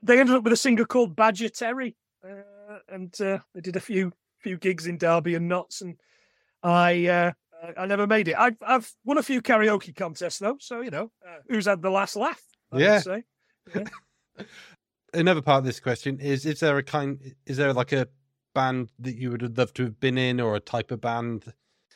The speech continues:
Speaker 1: Um, no. I, do you know what? The,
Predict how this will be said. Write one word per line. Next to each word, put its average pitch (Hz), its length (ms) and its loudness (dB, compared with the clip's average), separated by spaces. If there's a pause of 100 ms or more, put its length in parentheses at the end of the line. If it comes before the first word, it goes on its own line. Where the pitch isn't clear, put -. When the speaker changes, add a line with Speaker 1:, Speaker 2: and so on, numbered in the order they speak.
(240)
Speaker 1:
Um, 262 340 2 (720)
no. 285 520 4
I, 226 80 -10 (360)
do - 100 -4
you - 20 0
know 311 120 2
what? 302 240 0
The, - 120 -20